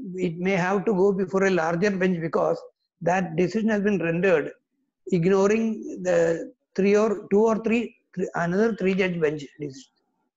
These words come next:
If, if three judges cannot go against three ju-, binding three judge bench decisions, and they will have to refer to a larger bench.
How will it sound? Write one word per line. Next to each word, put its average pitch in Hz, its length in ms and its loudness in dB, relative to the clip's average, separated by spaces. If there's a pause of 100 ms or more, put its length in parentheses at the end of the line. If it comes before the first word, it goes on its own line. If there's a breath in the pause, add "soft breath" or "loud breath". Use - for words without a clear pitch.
(120)
If, 165 140 0 (120)
if 156 120 -8 (120)
three 226 160 0
judges 214 300 0
cannot 196 320 -4
go 190 100 0
against 185 460 -4 (200)
three 190 160 -2
ju-, 165 260 -2
binding 170 500 -2
three 190 180 0
judge 180 240 -2
bench 175 200 -2
decisions, 156 760 -6 (440)
and 165 140 -4
they 165 120 2
will 190 100 2
have 190 140 2
to 175 80 -4
refer 156 320 -2
to 196 100 0
a 180 40 0
larger 160 360 -2
bench. 151 200 -2